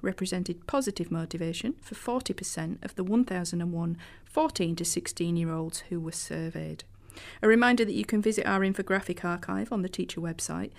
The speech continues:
and they're also available to download as P D F versions with hyperlinks from the A C E R repository. Switching formats, but staying with research findings, in this month's episode of our podcast series, The Research Files,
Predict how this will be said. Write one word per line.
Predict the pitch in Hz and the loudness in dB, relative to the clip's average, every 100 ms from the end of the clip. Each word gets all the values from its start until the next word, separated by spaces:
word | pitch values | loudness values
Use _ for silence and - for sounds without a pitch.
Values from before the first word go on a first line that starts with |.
| - - 226 | -18 -4 4
and | 254 | 6
they're | 320 | 8
also | 320 294 220 | 6 4 4
available | 202 190 185 180 | 4 4 4 2
to | 175 | 0
download | 190 190 180 180 175 | 0 2 2 2 0
as | 170 | -2
P | 180 | 0
D | 170 | 2
F | 170 170 | 0 -2
versions | 170 165 165 180 294 - | -2 -2 0 0 0 -2
with | - 170 170 | -2 -2 -4
hyperlinks | - 160 - 160 226 - - | -6 -6 -4 -4 -4 -8 -12
from | - 180 | -4 -2
the | 175 | 0
A | 170 170 | 0 -2
C | - 170 - | -2 -4 -4
E | 165 156 | -4 -4
R | 160 160 | -6 -6
repository. | 160 - 160 160 - 147 - - - - - - | -8 -8 -10 -10 -10 -12 -14 -20 -20 -20 -20 -6
Switching | - 277 226 | -2 4 4
formats, | 208 214 208 233 - - | 6 8 8 6 2 -4
but | - | -2
staying | - 190 | 2 2
with | 185 175 | 2 2
research | 180 - 175 - | 0 0 -2 -4
findings, | - 175 190 220 - - - - | -4 -2 0 -2 -4 -16 -6 2
in | 226 | 4
this | 294 | 6
month's | 254 214 214 | 4 4 4
episode | 214 196 196 | 2 2 2
of | 190 | 2
our | 185 | 2
podcast | 180 - 196 202 180 | 0 0 0 2 0
series, | 190 180 175 | 2 0 0
The | 190 | 0
Research | 202 247 - 180 - | 2 2 2 -2 -4
Files, | - 165 180 - | -6 -4 -4 -4